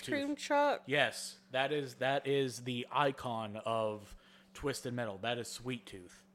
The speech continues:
Speaker 2: Mm.
Speaker 1: He is a serial killer, hundred percent. But, um,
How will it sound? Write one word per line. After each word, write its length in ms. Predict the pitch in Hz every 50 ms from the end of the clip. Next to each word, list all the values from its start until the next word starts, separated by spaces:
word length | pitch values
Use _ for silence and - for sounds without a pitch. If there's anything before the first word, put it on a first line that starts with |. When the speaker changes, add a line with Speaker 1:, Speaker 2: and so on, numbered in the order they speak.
| - _ _ _
Speaker 2:
Mm. 280 | 240 247 233 202 196 190 - - - - - -
Speaker 1:
He 160 | - 139 135 135
is 140 | 123 110 113
a 100 | 113 110
serial 340 | - - 123 110 98 90 90 -
killer, 140 | - 90 85 82 - _ _ _ _ _ _ _ _ -
hundred 160 | 135 131 123
percent. 260 | - - - - 87 - _ _ _ _
But, 200 | - 165 175 180
um, 360 | 175 175 170 165 156 143 127